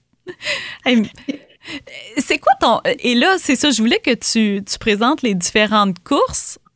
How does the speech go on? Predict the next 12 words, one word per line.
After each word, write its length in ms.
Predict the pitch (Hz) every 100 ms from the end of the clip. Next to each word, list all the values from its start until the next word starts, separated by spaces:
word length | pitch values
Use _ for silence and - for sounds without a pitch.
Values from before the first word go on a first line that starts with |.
| -
Euh, 480 | 202 202 196 185 175 190 _ _ _ _ - _
est-ce 180 | 214 -
qu'il 80 | 269
y 20 |
en 60 | 269
a 60 |
eu 100 | 294
d'autres 300 | 233 440 -
après, 260 | 240 - 311 466
euh, 140 | 302 233
ceci 400 | - 233 - 226
dit ? 180 | 214